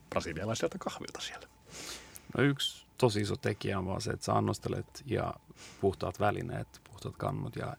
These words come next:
Speaker 2: ja nää. Ja se on ehkä suu, niinku, se on, se tekee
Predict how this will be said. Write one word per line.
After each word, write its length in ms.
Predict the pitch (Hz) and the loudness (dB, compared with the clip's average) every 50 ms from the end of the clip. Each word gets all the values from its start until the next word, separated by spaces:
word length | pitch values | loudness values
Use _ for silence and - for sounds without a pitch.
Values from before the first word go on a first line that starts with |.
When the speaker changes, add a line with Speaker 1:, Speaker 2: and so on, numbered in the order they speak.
| - | -4
Speaker 2:
ja 120 | 107 107 104 | -2 2 4
nää. 280 | 104 107 107 107 107 - - - - - - - - - - - - - - - | 6 6 6 4 2 -2 -6 -20 -20 -20 -20 -20 -20 -20 -20 -20 -20 -20 -4 2
Ja 180 | - 104 95 - - - | 6 6 6 6 4 0
se 160 | - - 120 | -2 0 2
on 100 | 110 101 | 4 4
ehkä 180 | 98 95 - 104 98 | 4 2 2 2 0
suu, 920 | - - - - - - - 135 127 110 98 - - 67 64 50 50 - - - - | 2 0 0 0 0 0 2 2 4 4 2 0 -2 -4 -4 -4 -6 -10 -12 -12 -8
niinku, 460 | 64 71 92 - - - - - - - - - - - - - - - - - - - - - - - - - - - _ _ - - - - - - | -4 -4 -4 -4 -4 -4 -4 -4 -4 -4 -8 -20 -20 -20 -20 -20 -20 -20 -20 -20 -20 -20 -20 -20 -20 -20 -20 -20 -20 -20 _ _ -20 -20 -18 -18 -14 -6
se 120 | - - 123 | -2 2 4
on, 220 | 117 107 92 60 - | 4 4 2 0 -2
se 160 | - - 101 | -2 -2 2
tekee 380 | 107 101 - - 101 98 98 | 2 2 2 4 2 2 2